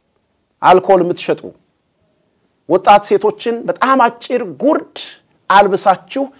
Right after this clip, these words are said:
ካፍቴሪያችሁ ላይ ገቢ ለማግኘት፣ ፎቅ ለመስራት፣ ብዙ ጥቅም ለማግኘት በጣም ገና ለጋ ጨቅላ የሆኑ ልጆችን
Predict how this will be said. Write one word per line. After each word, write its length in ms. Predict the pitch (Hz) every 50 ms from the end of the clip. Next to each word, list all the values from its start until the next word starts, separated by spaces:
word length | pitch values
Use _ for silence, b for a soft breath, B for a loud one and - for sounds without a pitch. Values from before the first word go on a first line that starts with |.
| b b b _
ካፍቴሪያችሁ 840 | - 247 240 240 - - - 240 214 190 185 165 156 - - - 165 143 143
ላይ 180 | 127 101 95 - - _ _ _ _ _ _ _ _ _ _ _ _ _ _ _ _ _ _ _ _ _ _ _ _ _ _ _ _ _ _ _ _ _ _ _ -
ገቢ 160 | 151 185 202 214 208
ለማግኘት፣ 520 | 202 190 190 185 185 165 175 165 160 - - - _ _ _ _ _ _ _ _ _ _ _ _ _ _ _ _ _ _ _ _ _ _
ፎቅ 160 | - 208 202 202
ለመስራት፣ 500 | - 185 180 175 - - 160 127 110 - - _ _ _ _ _ _ _ _ _ _
ብዙ 160 | 120 139 165 202 269 294 294 285 285
ጥቅም 260 | 285 285 - 247 214 214
ለማግኘት 480 | 202 185 185 170 160 151 156 123 - - _ _ _ _ _ _ _ _ _ _ _ _ _ _ _ _ _ _ _ _
በጣም 560 | - 147 160 - 202 226 233 233 240 240 233 233 233 226
ገና 180 | 208 220 220 214
ለጋ 180 | 208 202 196 180 190 185
ጨቅላ 240 | 185 202 - - 190
የሆኑ 260 | 185 175 151 165 175 170
ልጆችን 440 | 160 151 147 160 143 156 - 156 113